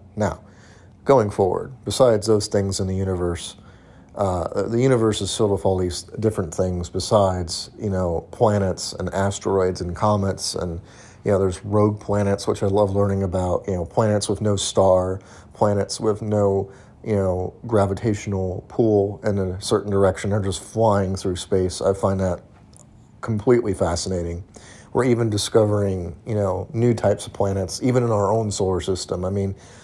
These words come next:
there's microplanets. Like I said, we're, we're learning about s-, ex-, you know, smaller planets like Pluto has been downgraded, obviously, 'cause of the size, but we're learning about, you know,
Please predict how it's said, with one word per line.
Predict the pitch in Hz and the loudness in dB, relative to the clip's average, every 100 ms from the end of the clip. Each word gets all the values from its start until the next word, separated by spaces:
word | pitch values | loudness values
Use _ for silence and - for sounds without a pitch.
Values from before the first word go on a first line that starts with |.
| - | -4
there's | - 107 98 - - - | 2 2 2 -6 -16 -4
microplanets. | 101 107 107 98 104 95 95 98 - - | -2 2 2 2 2 0 -2 -4 -10 -4
Like | 92 92 | -2 0
I | 95 | -2
said, | - 95 | 0 -2
we're, | 98 90 - - | 0 -2 -4 -4
we're | 123 113 | 2 4
learning | 110 104 | 4 0
about | 101 95 95 - | 0 2 0 0
s-, | - - - 110 | -10 -12 -10 0
ex-, | 123 - - | 0 0 -4
you | 113 | -2
know, | 104 101 | 0 0
smaller | - 120 113 110 | 2 4 6 4
planets | 95 104 98 - | 2 2 2 0
like | 90 - | -4 0
Pluto | 147 135 113 107 | 4 6 8 6
has | 98 | 2
been | 101 | -2
downgraded, | 98 98 95 95 95 92 | 2 2 2 2 2 2
obviously, | 90 87 98 87 - 92 | 2 0 -2 -2 -2 -4
'cause | - 95 | -2 -4
of | 90 | -4
the | |
size, | 90 120 110 95 90 - | 0 4 4 4 2 -2
but | 101 - - - | -4 -6 -12 -6
we're | - | 2
learning | 110 104 98 | 4 4 2
about, | 95 92 87 - - - | -2 0 0 -2 -6 -4
you | |
know, | 98 87 87 - | -2 0 -2 -6